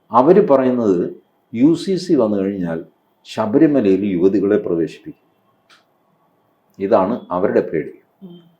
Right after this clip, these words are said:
Speaker 1: ഇപ്പൊ ഇതൊക്കെ പറഞ്ഞുകൊണ്ട് നടക്കാൻ ഇവർക്ക് അവസരം ഉണ്ടാവുന്നത് ഈ ഡ്രാഫ്റ്റ് പുറത്തുവിടാത്തതുകൊണ്ടാണ്.
Speaker 2: ഓക്കെ.
Speaker 1: ഞാനിത്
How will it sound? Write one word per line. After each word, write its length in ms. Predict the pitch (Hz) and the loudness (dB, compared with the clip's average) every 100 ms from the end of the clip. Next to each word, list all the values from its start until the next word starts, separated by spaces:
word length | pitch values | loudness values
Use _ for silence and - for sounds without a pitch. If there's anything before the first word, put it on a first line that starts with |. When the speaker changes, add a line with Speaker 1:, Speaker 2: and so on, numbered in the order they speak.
| _ _ - | _ _ 2
Speaker 1:
ഇപ്പൊ 140 | - - | 2 2
ഇതൊക്കെ 360 | 147 196 - | 2 2 2
പറഞ്ഞുകൊണ്ട് 640 | 185 - 151 160 180 185 180 | -2 2 2 2 2 4 4
നടക്കാൻ 360 | 156 147 143 | 4 2 2
ഇവർക്ക് 280 | 139 131 123 | 2 2 2
അവസരം 460 | 123 113 165 147 123 | 0 -2 0 0 2
ഉണ്ടാവുന്നത് 680 | 101 98 107 92 101 80 - - _ - | 2 2 0 -2 0 0 -4 -18 _ 0
ഈ 80 | 135 | 0
ഡ്രാഫ്റ്റ് 560 | 120 127 127 151 - - | 2 2 2 0 0 0
പുറത്തുവിടാത്തതുകൊണ്ടാണ്. 1080 | - 98 - 95 82 82 - 80 76 73 - _ _ _ _ _ _ _ 202 | 2 2 2 2 2 0 -6 -14 -14 -16 -18 _ _ _ _ _ _ _ -20
Speaker 2:
ഓക്കെ. 320 | 202 170 156 _ _ _ _ - - | -20 -20 -20 _ _ _ _ -20 -14
Speaker 1:
ഞാനിത് 760 | 92 90 113 139 123 120 90 | -4 -2 0 2 4 4 4